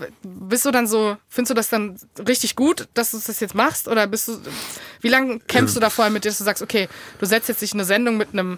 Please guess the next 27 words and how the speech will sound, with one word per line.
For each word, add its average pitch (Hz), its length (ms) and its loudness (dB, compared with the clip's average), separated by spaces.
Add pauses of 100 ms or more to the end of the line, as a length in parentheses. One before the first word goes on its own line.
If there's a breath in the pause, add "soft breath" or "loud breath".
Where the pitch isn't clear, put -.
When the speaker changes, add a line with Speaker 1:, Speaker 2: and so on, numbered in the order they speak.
(300)
Speaker 2:
Ja. 107 360 2 (580 soft breath)
Speaker 1:
umstrittenen 214 760 0
Speaker 2:
Ja, - 60 -8
ja. 202 60 2
Speaker 1:
Ex-Journalisten“, - 1000 4
Speaker 2:
Ja, 123 140 6
ja. 135 160 4
Speaker 1:
ne? 247 180 2 (720 loud breath)
Speaker 2:
Ja, 147 160 6
und 135 160 4
dann, 131 320 4
äh, 143 460 4 (180)
geh 135 160 2
ich 135 100 -8
da 139 140 2
raus 123 440 2
und 143 280 0
schlag 135 300 2
die 123 100 -6
Tür 143 260 2
zu 175 400 0
und 151 240 2
gehe 143 160 2
in 143 80 2
meine 139 220 2
Garderobe 131 680 2
und 139 380 0